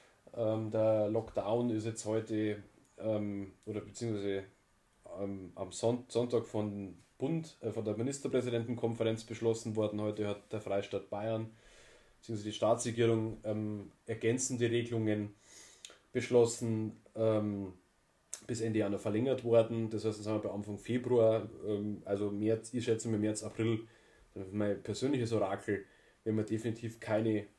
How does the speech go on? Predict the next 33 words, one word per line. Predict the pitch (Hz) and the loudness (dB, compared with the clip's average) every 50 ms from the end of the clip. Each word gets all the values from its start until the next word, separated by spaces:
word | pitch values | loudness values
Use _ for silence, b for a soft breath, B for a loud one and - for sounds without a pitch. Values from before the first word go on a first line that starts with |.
| _ | _
Spiele | - - - - 131 127 120 | -20 -8 -4 0 2 2 2
mit | 117 113 117 | 2 -2 -4
Zuschauern | - 143 143 135 139 117 113 113 113 107 107 - - | -6 -6 0 4 6 8 8 6 4 2 0 -2 0
haben. | 110 113 127 139 143 139 131 127 - - _ _ | 4 4 4 4 4 0 -2 -4 -8 -16 _ _
Und | - 113 113 113 113 113 | -4 -2 -2 -2 -2 -4
wenn | 110 107 110 | -4 -4 -2
ich | 107 | -2
ganz | 107 107 107 107 | -2 -4 -4 -4
ehrlich | 110 117 117 117 - | -4 -4 -4 -4 -4
bin, | 123 117 113 | -6 -6 -6
ich | 101 - | -6 -6
glaub, | - 98 90 - | -6 -6 -4 -2
bin | 120 117 117 | -2 0 2
mir | 110 107 95 | 2 2 2
auch | 104 104 101 - | 0 -2 -2 -4
ziemlich | - - 127 113 110 107 - - - | -6 -4 -4 -4 -4 -6 -8 -14 -14
sicher | - - - 120 117 127 117 110 | -10 -8 -8 -2 0 0 0 0
vom | - 113 110 | -2 -6 -6
Gefühl | 113 110 107 - 127 120 | -6 -6 -4 -4 -4 0
her | 113 107 90 | 0 0 0
einfach, | 95 101 104 - 104 101 101 101 - - | -2 -4 -4 -4 -4 -4 -4 -8 -10 -8
wie | 110 107 | -6 -4
man, | 107 104 104 98 - b b b b b b b b b b b b b b b b b b - | -2 0 0 -2 -2 b b b b b b b b b b b b b b b b b b -6
wie | - 127 | -4 0
es | 117 123 | 2 2
jetzt | 127 - - | 2 2 2
einfach | 120 127 120 127 120 | 0 2 2 0 2
die | 131 | 4
letzten | 127 127 123 - - 127 117 | 4 4 4 2 -2 2 4
Wochen, | 123 135 131 135 131 | 4 4 4 4 2
Monate | 127 135 135 127 127 117 | 4 6 6 6 4 2
entwickelt | 107 107 123 135 - 147 123 127 | 0 0 -2 -4 -4 -6 0 2
hat, | 127 123 117 - - - | 4 4 4 2 -4 -14